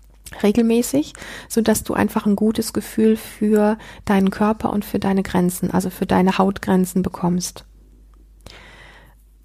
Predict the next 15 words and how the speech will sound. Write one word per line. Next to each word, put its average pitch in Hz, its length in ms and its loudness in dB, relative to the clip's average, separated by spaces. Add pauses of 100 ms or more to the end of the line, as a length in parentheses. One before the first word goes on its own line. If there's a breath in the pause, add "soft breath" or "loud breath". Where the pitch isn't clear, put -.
(260)
Auch 220 200 4
an 208 140 4
dieser 247 260 2
Stelle, 262 480 2 (540 loud breath)
ähm, 214 640 -2 (560)
sei 220 220 2
wirklich - 320 -2
kreativ 240 600 0
und 220 220 -4
guck, - 260 0 (380)
was - 260 -4
für 208 140 -2
dich 202 200 -2
gut 208 200 -6
funktioniert. 196 880 0